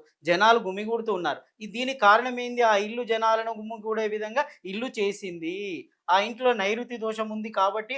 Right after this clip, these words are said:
ఆ ఇంటికి శవం కావాలనే ఉద్దేశంతోటి అక్కడ శవాన్ని తయారైపోయింది. ఇది చాలా పెద్ద సబ్జెక్ట్ స్వామి. అంటే, ఇక్కడ చెప్పే పాయింట్ ఏంటంటే, జనాలను అదే గుమిగూడేలా చేసింది. నైరుతి దోషం ఉన్నప్పుడు జనాలు గుమిగూడతారు, అది పంచాయతీ కావచ్చు, గొడవే కావచ్చు,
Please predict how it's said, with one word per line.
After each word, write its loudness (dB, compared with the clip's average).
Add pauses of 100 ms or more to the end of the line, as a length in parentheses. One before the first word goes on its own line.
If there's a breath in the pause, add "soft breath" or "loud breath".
(100)
ఆ 2
ఇంటికి -12
శవం -6
కావాలనే 0
ఉద్దేశంతోటి -12 (220 loud breath)
అక్కడ -6
శవాన్ని -2
తయారైపోయింది. 2
ఇది -16
చాలా -2
పెద్ద -10
సబ్జెక్ట్ -10
స్వామి. -10 (200)
అంటే, -12
ఇక్కడ -2
చెప్పే -2
పాయింట్ 0
ఏంటంటే, -2
జనాలను 2
అదే 4
గుమిగూడేలా -4
చేసింది. -12 (260 soft breath)
నైరుతి -4
దోషం -6
ఉన్నప్పుడు -8
జనాలు 0
గుమిగూడతారు, -4
అది -8
పంచాయతీ -4
కావచ్చు, -4
గొడవే -4
కావచ్చు, -6